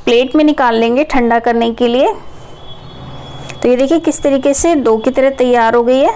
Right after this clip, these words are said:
तो इसे हम प्लेट में निकाल लेते हैं। तो ये देखिए मैंने इसे plate में निकाल लिया है। इसे हम, अभी ये काफ़ी गर्म है तो इसे ठंडा होने के लिए छोड़ देंगे जब तक ये गुनगुनी ना रह जाए।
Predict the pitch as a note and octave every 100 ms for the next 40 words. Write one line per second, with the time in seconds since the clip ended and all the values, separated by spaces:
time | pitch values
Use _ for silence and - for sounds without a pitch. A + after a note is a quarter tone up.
0 | - - - - - - A3 A3 C4 D4
1 | A#3+ A3 A#3+ C4 B3+ B3 A3+ A#3+ A#3+ C4+
2 | D4 A#4 - - - - B3 C#4 D4+ E4
3 | D#4+ D#4 D4+ D#4 C#4+ B3 B3 D4 C#4+ C#4
4 | B3+ C4 C#4 E4 D4 C#4+ C#4+ C4+ - A#3
5 | B3+ C4+ C4+ B3 B3+ C4 A3+ A3 C4 C#4
6 | C4 C4+ C#4+ - A#3+ A3+ A#3 A#3 B3 C4
7 | - A#3 A3+ A#3+ B3+ G4 - - - A#3
8 | B3+ B3+ C4 C4 A3+ A3+ A3 A#3 C4 C4
9 | C4+ B3 A3+ A#3 D#4+